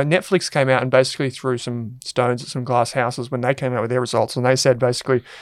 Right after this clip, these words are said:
you know, all these other players in streaming are spending so much more money and they're all underwater versus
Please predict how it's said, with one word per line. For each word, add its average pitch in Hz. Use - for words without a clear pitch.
you 151
know, 143
all 160
these 151
other 135
players 127
in 123
streaming 127
are 117
spending 123
so 135
much 131
more 123
money 120
and 117
they're 117
all 123
underwater 117
versus 120